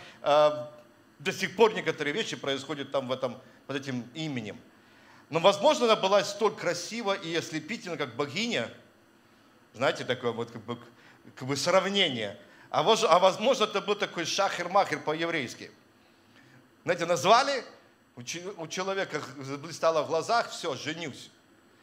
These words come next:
Не знаю. Но следует поговорить также об Артаксерксе, самом царе, о котором мы говорим. Дело в том, что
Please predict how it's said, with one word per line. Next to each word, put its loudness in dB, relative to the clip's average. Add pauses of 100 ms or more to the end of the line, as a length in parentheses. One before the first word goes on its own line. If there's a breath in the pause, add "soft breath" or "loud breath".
(120)
Не -4
знаю. 2 (460 soft breath)
Но 2
следует -4
поговорить -2 (120)
также -2
об -2
Артаксерксе, -4
самом -2 (340 loud breath)
царе, 4
о 2
котором 0
мы -2
говорим. 0 (540 soft breath)
Дело 4
в 0
том, 4
что 0